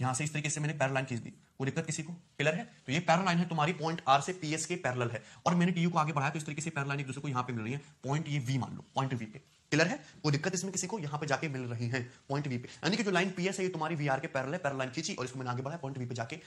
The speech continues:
मिल रही है। कोई डाउट इसमें? अब मेरे पास दो triangle बन गए, ट्रायंगल एसक्यूटी, ट्रायंगल टीवीआर,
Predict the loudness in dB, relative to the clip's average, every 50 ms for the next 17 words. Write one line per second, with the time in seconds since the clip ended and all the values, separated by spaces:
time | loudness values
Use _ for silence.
0 | -10 -4 -2 0 0 0 0 -2 -6 -8 -12 -16 -10 _ -4 0 6 8 8 8
1 | 8 6 2 0 -4 -8 -10 -14 -20 -20 2 4 6 6 8 8 6 6 8 6
2 | 6 4 4 4 4 4 4 4 2 2 0 0 0 0 2 2 0 2 6 6
3 | 6 6 6 4 4 6 6 6 6 4 -2 0 0 0 0 2 4 4 4 4
4 | 2 -2 -4 2 6 6 6 6 4 2 2 2 2 2 2 2 2 2 2 2
5 | 2 2 2 2 2